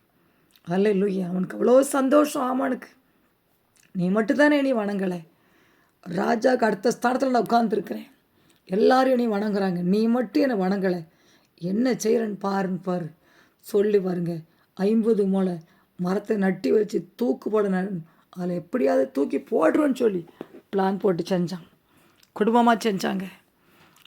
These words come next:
ஹல்லேலூயா. பாஸ்டிங் போட்டு செபிச்சாங்க. அதே மரத்துல அவனை தூக்கி போட்டாங்க.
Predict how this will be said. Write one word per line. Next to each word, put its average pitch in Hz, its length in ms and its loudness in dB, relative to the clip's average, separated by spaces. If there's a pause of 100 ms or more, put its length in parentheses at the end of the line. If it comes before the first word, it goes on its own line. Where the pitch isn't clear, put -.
ஹல்லேலூயா. 190 440 0
பாஸ்டிங் 202 420 -2
போட்டு 190 220 0
செபிச்சாங்க. 175 720 -4 (500)
அதே 220 360 10
மரத்துல 208 340 2
அவனை 185 260 2
தூக்கி 220 240 0
போட்டாங்க. 196 460 0